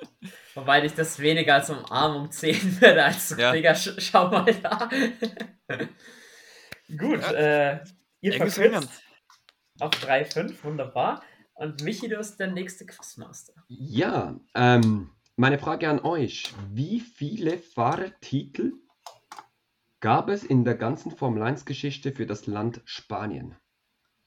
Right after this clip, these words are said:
Speaker 2: Spanien ist, war eigentlich, Fahrertitel war nur Alonso. Da, also Formel eins Fahrertitel hat außer Alon-, Alonso keinen gegeben, war, was ich weiß, auch der erste Sieger aus Spanien,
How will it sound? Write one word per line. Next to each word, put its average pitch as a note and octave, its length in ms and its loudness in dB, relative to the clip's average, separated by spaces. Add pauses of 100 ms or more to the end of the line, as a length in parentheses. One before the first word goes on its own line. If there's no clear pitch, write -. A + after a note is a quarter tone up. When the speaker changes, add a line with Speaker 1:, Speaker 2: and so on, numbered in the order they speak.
(400)
Speaker 2:
Spanien C#3+ 520 -2
ist, - 500 -6 (440)
war A#2+ 380 6
eigentlich, B2+ 340 0 (460)
Fahrertitel B2+ 520 2
war B2+ 100 2
nur B2 220 0
Alonso. G#2+ 440 -2 (1120)
Da, - 320 0
also C3+ 200 0
Formel C3+ 280 2
eins D3 280 2
Fahrertitel C#3 720 -4 (200)
hat B2+ 360 -4
außer C3 280 0 (100)
Alon-, B2 360 -4 (260)
Alonso A#2+ 580 -2 (540)
keinen B2+ 220 2
gegeben, A#2+ 340 -4
war, A#2+ 220 6
was A#2+ 180 -6
ich B2+ 160 -6
weiß, B2+ 160 -4
auch A#2 180 -2
der - 240 -4
erste B2 640 0
Sieger D3+ 540 -2
aus B2+ 160 -2
Spanien, C3 680 -4